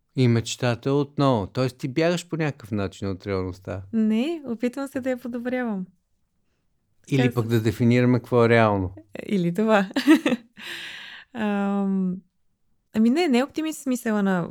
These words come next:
Speaker 2: въздухар, ако
Speaker 1: М,
Speaker 2: мога така да сложа един
Speaker 1: не съм
Speaker 2: епитет,
Speaker 1: си го
Speaker 2: който,
Speaker 1: помислял.
Speaker 2: а, е така някой нереалистично вирее в облаците, някой, който се опитва да, да е по-приемствен към останалите и към, към техните идеи, към случващото се, към това да не сме в постоянно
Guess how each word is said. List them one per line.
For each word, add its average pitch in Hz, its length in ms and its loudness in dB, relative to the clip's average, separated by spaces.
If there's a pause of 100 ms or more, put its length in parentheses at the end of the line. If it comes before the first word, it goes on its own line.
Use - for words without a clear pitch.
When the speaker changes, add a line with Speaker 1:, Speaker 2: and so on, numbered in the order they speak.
Speaker 2:
въздухар, 165 680 -2
ако - 80 -8
Speaker 1:
М, 104 160 -2
Speaker 2:
мога 160 200 0
така 160 220 -6
да 156 80 -12
сложа 160 260 -8
един 156 120 0
Speaker 1:
не 156 80 2
съм 156 180 -2
Speaker 2:
епитет, 156 240 0
Speaker 1:
си - 80 -14
го 170 60 -2
Speaker 2:
който, 165 180 2
Speaker 1:
помислял. 160 500 0 (200)
Speaker 2:
а, 175 800 0 (100)
е 202 120 -2
така - 220 -2
някой 185 440 2
нереалистично 175 680 0
вирее 156 240 -2
в 151 180 -8
облаците, 151 500 -6
някой, 262 280 -8
който 226 220 -4
се 220 60 -8
опитва 202 340 -8
да, 190 380 -2
да 180 100 -6
е 175 60 -4
по-приемствен 165 680 -4
към 156 180 -10
останалите 151 560 -8
и 170 80 -8
към, 156 500 -8 (420)
към 196 160 0
техните 175 360 0
идеи, 151 340 -4
към 165 440 -4
случващото - 560 -10
се, - 180 -12
към 165 260 -6
това 170 200 -4
да 165 100 -2
не 160 280 -2
сме 170 200 0
в 170 80 -8
постоянно 160 760 -6